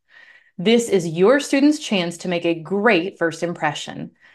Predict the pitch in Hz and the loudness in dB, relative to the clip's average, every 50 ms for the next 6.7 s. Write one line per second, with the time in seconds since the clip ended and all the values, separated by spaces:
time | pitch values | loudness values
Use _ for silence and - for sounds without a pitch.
0 | _ _ _ _ - 156 196 202 202 - - 208 214 233 202 208 220 226 226 - | _ _ _ _ 0 2 4 4 4 2 2 2 4 4 4 4 2 2 2 2
1 | 262 262 - - 254 254 247 254 269 269 254 - 185 185 - - 170 165 156 151 | 0 0 2 2 4 4 4 4 2 0 0 -2 -4 -6 -6 -6 -6 -4 -4 -4
2 | 160 156 156 - - - 175 160 160 - 165 156 160 165 165 - - 175 165 156 | -4 -4 -6 -4 -2 -2 0 0 0 -2 -2 -2 -2 -2 -2 -2 -4 -4 -2 -4
3 | 151 147 - - - - 208 226 226 226 285 311 320 302 - 196 156 151 160 151 | -4 -4 -6 -8 -4 0 0 2 2 2 2 2 0 0 -2 -2 -2 -2 -2 -2
4 | 151 151 151 - 196 208 202 - - 170 170 165 160 - - - 208 196 214 233 | -2 -2 -2 0 -2 -2 -2 -4 -6 -6 -6 -6 -8 -8 -4 0 0 2 2 2
5 | 262 269 254 - - 330 320 262 185 165 160 165 - - 151 147 165 160 165 170 | 0 0 -2 -4 -2 0 2 2 2 2 0 -2 -2 -4 -2 -2 -2 -2 0 2
6 | 175 180 170 147 139 135 135 - _ - - - - | 2 2 2 0 -2 -6 -10 -14 _ -18 -18 -18 -18